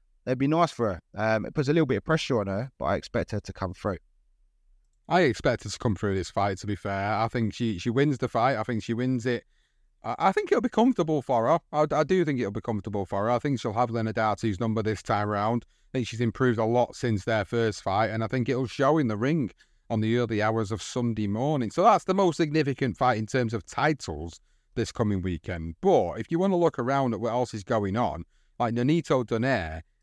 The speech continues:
Speaker 2: and the W B C Bantamweight Championship. This guy just seems to, this guy just seems to never, never want to sort of end his career. Like, this is a guy, forty-two, seven and oh, and he's still fighting, and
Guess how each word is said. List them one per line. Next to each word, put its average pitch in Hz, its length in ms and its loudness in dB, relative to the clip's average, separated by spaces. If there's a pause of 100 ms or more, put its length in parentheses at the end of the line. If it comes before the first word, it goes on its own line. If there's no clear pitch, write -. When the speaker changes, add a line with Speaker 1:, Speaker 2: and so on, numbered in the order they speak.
(140)
Speaker 2:
and 107 500 -2 (600)
the 123 100 0
W 120 380 2
B 113 220 0
C 113 200 0
Bantamweight 104 580 0
Championship. 120 540 -2
This 202 200 0
guy 208 240 4
just 190 200 -4
seems 170 320 0
to, 143 200 0 (360)
this - 160 -6
guy 220 220 6
just 185 200 -2
seems 160 260 0
to - 80 -4
never, 131 480 2 (320)
never 127 460 2
want 127 280 0
to 104 360 0
sort 117 200 0
of 113 120 -2
end 127 260 0
his 113 140 -2
career. 117 460 0
Like, 117 180 2
this 202 200 -2
is 165 100 -4
a 143 40 0
guy, 131 260 2
forty-two, 127 540 0
seven 120 320 0
and 117 120 0
oh, 120 220 2
and 110 40 0
he's 110 100 -4
still 156 260 0
fighting, 117 560 0 (380)
and 113 640 0